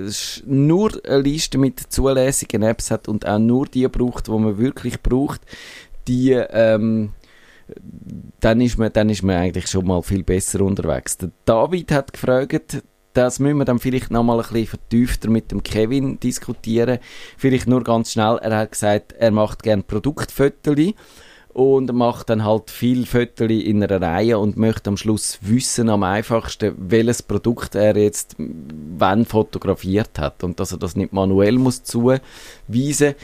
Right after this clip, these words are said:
gibt's eigentlich bei vielen Kameras die Möglichkeit, die Fotos grad live, entweder über W lan oder auch, je nachdem, bei den Profikameras sogar über ein lan-Kabel auf den Computer zu überspielen.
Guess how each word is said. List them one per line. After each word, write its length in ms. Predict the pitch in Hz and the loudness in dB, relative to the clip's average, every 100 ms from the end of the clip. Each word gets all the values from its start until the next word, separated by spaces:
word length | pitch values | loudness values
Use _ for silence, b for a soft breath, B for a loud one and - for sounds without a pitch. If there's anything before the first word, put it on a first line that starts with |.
| B B | B B
gibt's 340 | 139 - - | -12 -10 -6
eigentlich 600 | - 104 131 151 131 - | 0 2 2 -2 -6 -6
bei 100 | - | -6
vielen 320 | 98 117 127 - | -2 0 0 -4
Kameras 680 | - 98 120 127 123 - | 2 2 4 2 0 -2
die 60 | 107 | -2
Möglichkeit, 680 | 104 - - - 92 92 - - | -2 -2 -8 -2 0 0 -6 -2
die 180 | 98 92 | 0 2
Fotos 400 | 98 92 - 92 87 | 0 0 -2 -2 0
grad 340 | 104 107 - - | 2 0 -2 -2
live, 500 | 90 87 165 - - | 0 2 2 -2 -2
entweder 480 | 110 107 - - 95 | 0 0 -4 -4 -4
über 200 | - 87 | -4 0
W 220 | 107 120 | 2 4
lan 320 | 120 113 117 | 4 2 2
oder 480 | 98 - - - 87 | -2 -4 -4 0 2
auch, 320 | 107 104 90 - | 2 2 -4 -6
je 140 | 95 87 | -2 -2
nachdem, 360 | 92 - 87 | -4 -2 -4
bei 120 | 87 | -4
den 160 | - 90 | -6 -6
Profikameras 840 | - 104 107 110 - 87 90 90 - | 0 0 0 -4 -2 -2 0 -2 -4
sogar 380 | 90 - 90 90 | -6 0 2 0
über 220 | 90 98 | -2 -6
ein 80 | 92 - | -6 -2
lan-Kabel 800 | 92 90 117 - 107 107 107 117 104 B B B B | 0 2 0 0 4 4 4 0 -4 B B B B
auf 120 | 101 - | -10 -10
den 120 | - | -6
Computer 680 | 98 85 104 143 156 - | -4 -2 2 2 2 -4
zu 140 | - 156 | -2 -2
überspielen. 560 | - - - 131 135 | -2 -6 -2 2 2